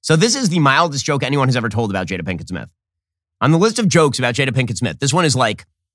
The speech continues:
this ranks, like, one thousand two hundred ninety-two. Okay, and what, what, what's funny about this actually is that,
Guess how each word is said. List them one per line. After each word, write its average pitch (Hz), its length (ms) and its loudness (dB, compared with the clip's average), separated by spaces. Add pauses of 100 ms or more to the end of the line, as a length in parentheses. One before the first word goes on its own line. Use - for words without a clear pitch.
(160)
this 147 120 0
ranks, 190 220 2
like, 127 160 -4 (160)
one 165 280 2
thousand 151 380 0
two 147 160 0
hundred 131 300 -2
ninety-two. 95 600 -6 (1000)
Okay, 131 120 2
and 151 100 2
what, 156 120 2
what, 160 180 0
what's 151 140 -8
funny 160 180 0
about 147 200 0
this 156 120 -2
actually 156 380 -2
is 107 100 -8
that, 113 160 -6